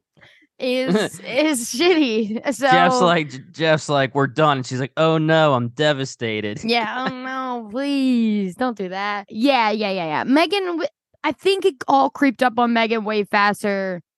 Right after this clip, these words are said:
Speaker 1: than she thought. Also, Megan just started drinking, like, the day before. So I think that, like,
Speaker 2: Right.
Speaker 1: flirty, drunk Megan is just kinda, like, not understanding what sh-, she's doing, and then she's doing it in front of everybody. So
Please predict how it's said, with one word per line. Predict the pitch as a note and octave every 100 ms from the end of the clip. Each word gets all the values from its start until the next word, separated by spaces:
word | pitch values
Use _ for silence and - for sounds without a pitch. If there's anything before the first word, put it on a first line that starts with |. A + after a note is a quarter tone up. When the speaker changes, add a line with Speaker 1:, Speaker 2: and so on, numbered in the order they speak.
| _ _ _
Speaker 1:
than | G3 G3 A3 G#3 G#3 G3+
she | F#3+ - A#3
thought. | - A3 A3 A#3
Also, | A3 B3 D4+ C#4
Megan | B3 A#3 A3 A3
just | G#3 A3
started | A3+ A3 G3+
drinking, | G3+ F#3+ G#3 A3
like, | G#3 F#3 _ -
the | G3+
day | F#3+ F3
before. | F#3 E3 F3 F3+ A3
So | A#3
I | A3
think | G3 A3+ A3
that, | A3 G3
like, | F#3+ F#3+
Speaker 2:
Right. | G2 F3+ - _ _
Speaker 1:
flirty, | - A#3+ A#3 A3 A#3
drunk | F#3 A3 A3 G#3+ G#3+
Megan | G3 F#3+ G#3+ A3 G#3+
is | G3+
just | F3+ G3 -
kinda, | G#3 G3 G3
like, | F#3+ F#3+ - -
not | - G3+ F#3+ F#3+ - -
understanding | G3+ F3+ - F#3+ F#3 F#3
what | F#3 -
sh-, | - - - - - -
she's | - G3 D#3
doing, | - F3+ F#3
and | F3+ F3
then | E3+
she's | E3
doing | F#3 F3
it | E3+
in |
front | D#3+ E3+
of | E3
everybody. | E3 E3 D#3 D#3
So | D#3+ D#3